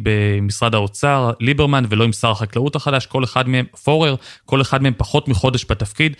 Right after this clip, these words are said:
הם לא באמת למדו לעומק, הם קיבלו את המסמך כמו שהוא, אגב,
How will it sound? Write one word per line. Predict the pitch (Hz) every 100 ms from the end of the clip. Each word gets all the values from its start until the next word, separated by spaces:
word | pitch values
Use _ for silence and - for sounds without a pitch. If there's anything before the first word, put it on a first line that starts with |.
| - - 113
הם | 117 120
לא |
באמת | 151 147 120 117
למדו | 107 113
לעומק, | 107 107 147 143 - - _ -
הם | 104
קיבלו | - 107 131
את | 135 117
המסמך | 104 104 120 107 -
כמו | - 135
שהוא, | - 160 135
אגב, | 110